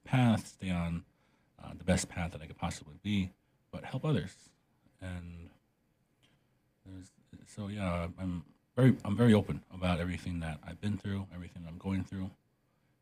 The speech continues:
you know, because we all go through, you know, hard times, you know, and being honest about that with ourselves and with others helps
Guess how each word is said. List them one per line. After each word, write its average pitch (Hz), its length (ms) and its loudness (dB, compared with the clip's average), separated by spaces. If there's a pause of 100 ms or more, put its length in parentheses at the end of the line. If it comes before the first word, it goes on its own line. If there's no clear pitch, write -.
(100)
you 92 80 -14
know, 90 60 -8
because 90 340 -4 (1200)
we 104 140 2
all 120 260 4
go 85 180 -2
through, - 180 -16 (580)
you 85 60 -20
know, 78 100 -20 (300)
hard 80 220 -10
times, - 260 -14 (600)
you 87 80 -16
know, 87 60 -12 (260)
and 85 500 -14 (560)
being 98 260 -8 (120)
honest 87 460 -2
about 82 420 -4
that 82 180 -14
with 92 160 -16
ourselves 85 640 -4
and 82 140 -16
with 85 220 -16
others 82 340 -10 (2000)
helps - 580 -8